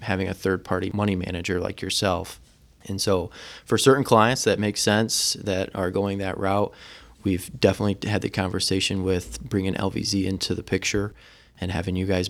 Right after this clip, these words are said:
manage, you know, those assets. We're still the advisor for them and able to do the day-to-day financial planning goals and helping them accomplish those. But when it comes to the management of those assets, that is something that L V Z has been doing for us.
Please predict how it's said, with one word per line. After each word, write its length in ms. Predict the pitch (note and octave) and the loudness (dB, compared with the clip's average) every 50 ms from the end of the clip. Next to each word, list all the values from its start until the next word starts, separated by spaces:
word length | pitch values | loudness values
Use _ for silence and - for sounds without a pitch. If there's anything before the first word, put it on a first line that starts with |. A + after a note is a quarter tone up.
| - - - | -6 -8 -6
manage, 560 | - G2+ F#2 F2+ F2+ F#2 F2+ - - - - | -4 -2 0 0 0 0 0 -2 -2 -4 -4
you 100 | - G2 | -4 -4
know, 120 | F#2 F#2 | -4 -4
those 240 | F2+ F#2 F2+ F2+ F2+ | -4 -4 -4 -4 -4
assets. 540 | - G2 F#2+ F#2 F#2 - - G2 F#2 - - | -4 -4 -2 -2 -2 -2 -2 -2 -4 -4 -4
We're 100 | G2+ F#2+ | -4 -2
still 260 | - - - A2 G2 F#2+ | -2 0 2 2 2 2
the 100 | G2 F#2 | 0 0
advisor 520 | F2+ - - F#2 E2+ E2 G2 - G#2 G#2 | -2 -2 0 0 0 0 0 -2 -2 -2
for 180 | - - A2 G#2+ | 0 0 2 2
them 300 | A2+ A2 A2 A2 B2 B2 - - - - - _ _ | 4 4 2 2 -2 -4 -10 -18 -20 -20 -20 _ _
and 80 | - F#2 | -2 0
able 260 | F2 F#2+ F#2+ F#2 F#2 | 0 2 2 2 0
to 340 | - - - F#2+ F#2 F2+ F2+ | 0 0 0 2 2 0 0
do 240 | - - - G2+ F#2 | -2 -2 -2 0 0
the 80 | F#2 | 0
day-to-day 580 | - - G2 G2 G2 G2 F#2+ G2+ G2 G2+ G2+ G2 | 2 2 4 4 4 4 4 4 6 6 4 4
financial 500 | F#2+ - F#2+ F#2+ F#2+ F#2+ G2 - G2+ F#2+ | 2 0 0 0 0 0 0 0 -2 -2
planning 560 | - - G#2 G2 G2 G2 G2 G2 F#2+ F#2 - - | -2 -2 -2 0 0 0 0 0 -2 -2 -6 -6
goals 480 | - - F#2+ F#2+ G2 G2 G2+ G2 - - | -2 0 2 4 4 4 4 2 0 -2
and 240 | F2+ F2 F2 - - | -6 -6 -8 -8 -6
helping 300 | G#2 G2+ - - F#2+ F#2+ | -6 -6 -4 -4 -4 -4
them 160 | F#2+ F#2 D#2 | -4 -4 -6
accomplish 560 | - - - E2 E2 F#2 - F#2+ G2 - - | -8 -6 -4 -2 -2 -2 -2 -2 -4 -2 0
those. 360 | - F#2+ G2 G2+ G#2 A2 - - - - - - - _ _ _ _ _ _ - | 0 0 2 0 0 -4 -6 -10 -12 -20 -20 -20 -20 _ _ _ _ _ _ -12
But 280 | - - - G2+ F#2+ F#2 | -2 4 4 6 6 4
when 100 | G2 F2+ | 2 0
it 80 | - | -2
comes 260 | - G#2+ F#2 F#2 F2+ | -2 -2 -2 -2 0
to 140 | - - G2 | -2 -2 0
the 120 | F2 F#2+ F2+ | 0 0 0
management 480 | - F#2 F#2 F#2 F2+ F2+ - F2+ F2 | 0 0 0 0 -2 -2 -2 -2 -2
of 140 | F#2 F2 F2+ | -2 -2 0
those 220 | F#2+ F2 F2 - | -2 -2 -2 -2
assets, 760 | - - G2+ G2 F#2 - - - F2+ F2 - - - - - - - | -2 -2 0 0 0 0 0 -2 -2 -2 -2 -4 -4 -4 -4 -6 -8
that 200 | D#3 G2+ F#2 F2+ | -4 -2 -2 0
is 100 | F2+ F2 | 0 0
something 280 | - F#2 F2 - G#2 G#2 | 0 0 -2 -2 -4 -6
that 200 | - - - - | -6 -4 -4 -4
L 80 | - | -4
V 160 | - A2+ - - | -4 -6 -6 -4
Z 220 | - - - A1 | -4 -2 -2 -2
has 140 | G#1+ - - | -2 -4 -4
been 180 | - - G#1+ | -6 -6 -6
doing 220 | - - - G#1 - | -6 -6 -8 -8 -8
for 300 | - - - G1+ - - | -8 -6 -6 -6 -6 -4
us. 220 | - - - - | -4 -4 -4 -6